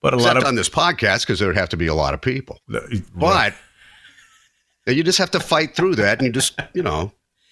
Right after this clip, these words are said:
Speaker 2: go right on through.
Speaker 1: But a lot of people liked it, so you gotta take the, you know, the, the balance,
Speaker 2: The good
Speaker 1: you know?
Speaker 2: with the, well, that's what I mean. That so, so Drew doesn't connect with this guy. Like, if he's a good guy, other people will connect with him.
Speaker 1: Right.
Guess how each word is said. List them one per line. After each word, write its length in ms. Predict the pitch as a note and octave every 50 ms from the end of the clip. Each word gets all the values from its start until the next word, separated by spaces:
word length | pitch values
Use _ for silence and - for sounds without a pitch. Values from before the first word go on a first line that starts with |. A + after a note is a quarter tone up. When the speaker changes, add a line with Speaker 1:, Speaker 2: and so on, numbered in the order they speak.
| _ _ _ _ _ _ -
Speaker 2:
go 100 | C#3 C3+
right 240 | B2 B2+ B2+ B2+ B2
on 180 | B2 B2 A#2
through. 340 | - - C#3+ D#3+ D3+ G2 - - _
Speaker 1:
But 100 | - D#3+
a 40 | D#3+
lot 200 | E3 E3+ E3 D#3
of 80 | D3+ B2+
people 260 | C#3+ C#3 B2 B2 A2+
liked 300 | A2+ B2+ D3 F3+ E3 B2+ -
it, 120 | E2 D2+
so 80 | - G#2
you 120 | G2+ G#2+ G#2+
gotta 180 | A#2 A2 G#2+ G#2+
take 340 | - - A#2 G#2+ G#2+ -
the, 300 | - A2 G#2+ G#2 G2+ G#2 B2
you 80 | C3+ C3
know, 120 | F#2 F2
the, 160 | F2 G2 F#2+
the 180 | F2+ F#2+ G2 G#2
balance, 400 | G2+ A2 B2+ - F#2+ F2 E2 -
Speaker 2:
The 60 | - -
good 100 | B2+ B2+
Speaker 1:
you 40 | A#2+
know? 140 | A2 A#2+ A#2+
Speaker 2:
with 120 | C#3 -
the, 100 | - B2
well, 100 | D3+ F3
that's 200 | E3 F3 D#3+ -
what 80 | F3 E3+
I 100 | F3+ F3+
mean. 240 | F#3 G3+ G#3 F#3+ F2+
That 140 | F#2 F2+ E2
so, 400 | - - B2+ A#2+ A#2 A2+ G#2+ -
so 220 | - - C3 B2+ A#2+
Drew 320 | E2+ D#2+ - A#2+ D3 D#3+ E3
doesn't 420 | D3 C#3+ D3 C#3 C3+ C#3+ A#2+ - - - - _ _ _ -
connect 380 | - A2 F#2+ A2+ C3 C3+ -
with 140 | A2+ A2+ G#2+
this 180 | A2+ A#2+ - -
guy. 460 | - A2+ G#2+ A2+ B2+ C#3 D3+ D#3 A#2+ - _ - -
Like, 140 | - D#3 D#3+ D#3 - - - -
if 180 | D3+ C#3+ -
he's 240 | - E3 F3 D#3+ -
a 100 | E3+ D#3+
good 280 | C#3+ A2+ D3+ F#3+ F3 B2
guy, 300 | F#2+ B2 C3+ D#3+ F#3+ F#3+
other 200 | E3 F#3+ F#3+ F#3
people 340 | B2 - G2+ F2 E2 F#2+ E2+
will 80 | D#2 D2+
connect 380 | - - D#2+ E2 D#2 D2 -
with 180 | - D2+ C#2 C#2
him. 60 | C#2+ F2+
Speaker 1:
Right. 280 | F#2+ F2+ E2 D2+ D2